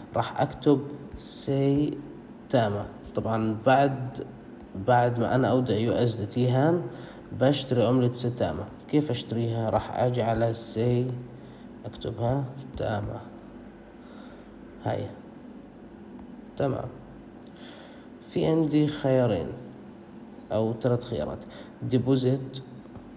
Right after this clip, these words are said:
withdraw، وبيل، واكسشينج. أنا إيش بدي أعمل في عملة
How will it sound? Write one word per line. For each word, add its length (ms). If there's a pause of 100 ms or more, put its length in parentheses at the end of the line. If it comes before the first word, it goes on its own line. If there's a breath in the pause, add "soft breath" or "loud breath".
(160)
withdraw، 800 (960 loud breath)
وبيل، 680
واكسشينج. 760 (500)
أنا 280
إيش 180
بدي 300
أعمل 460 (500 loud breath)
في 100
عملة 360